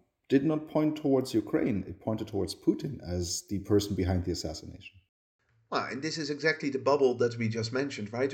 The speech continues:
Speaker 2: We have created a scenario in our minds, in our hearts, so sociological, psychological, where news about Ukraine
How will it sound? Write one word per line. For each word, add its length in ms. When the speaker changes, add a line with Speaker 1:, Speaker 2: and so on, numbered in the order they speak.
Speaker 2:
We 200
have 240
created 560
a 60
scenario 640
in 140
our 120
minds, 580
in 120
our 80
hearts, 540
so 260
sociological, 1000
psychological, 1120
where 480
news 500
about 360
Ukraine 580